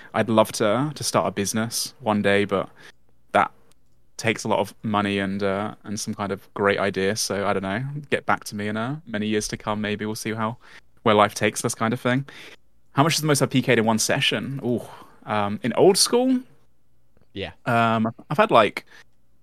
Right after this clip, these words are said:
Speaker 1: I've, back when I used to risk fight a lot, um, like, on average, you probably make a few hundred mil a day if you were consi-, consistently, like, good and getting lots of fights. And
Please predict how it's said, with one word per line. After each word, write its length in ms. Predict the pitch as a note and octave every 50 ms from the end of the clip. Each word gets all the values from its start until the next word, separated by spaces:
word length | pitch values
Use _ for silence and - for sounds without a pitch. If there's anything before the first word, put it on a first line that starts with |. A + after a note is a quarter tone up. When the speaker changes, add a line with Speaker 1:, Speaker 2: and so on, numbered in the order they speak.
| - - - - - - - - - - - -
Speaker 1:
I've, 180 | - B2 B2+ -
back 200 | - F3+ F#3 -
when 80 | G#3
I 20 | D#3+
used 220 | C3 C3 C3 -
to 80 | - D#3
risk 220 | D3 D3 - -
fight 180 | - D3 C#3 A#2+
a 60 | F#2
lot, 360 | G#2+ G#2+ A2 A#2 B2+ D3 - F3+ - - - - - - - -
um, 440 | A2 A2 G#2+ G#2+ G#2+ A2 B2+ D3 C#3+ - - - - - -
like, 180 | - G#2+ G#2+ -
on 100 | A2 G#2+
average, 420 | G#2+ A2+ G#2 A2 G#2+ G#2+ G#2 A2+
you 80 | A2+ G#2
probably 280 | - - - G#2+ G#2
make 320 | G#2+ G2+ G#2 G#2+ - - -
a 20 | C3
few 220 | - - A#2+ G#2+
hundred 240 | G#2 A2 G#2+ A2 G#2+
mil 120 | G#2+ G#2+
a 60 | G#2+
day 320 | G#2 A2+ A2+ A#2 A#2+ C#3 D#3 - - - - - -
if 180 | A#2+ - -
you 60 | - A2
were 80 | G#2+
consi-, 320 | G#2+ - A2 - - B2 - - - -
consistently, 640 | - A#2+ A2 - B2 A2 - B2 - A2 G#2+ G#2+ B2 C#3 B2
like, 220 | G2 G2 - - - - - - - -
good 240 | - A#2 G#2 G#2+ G#2
and 240 | G#2 G2+ G#2+ B2 C#3
getting 200 | - F#2+ G2 G#2
lots 200 | G#2 - - -
of 80 | A2+ -
fights. 420 | - G#2+ G#2+ A2 - - - -
And 160 | A2 G#2+ A#2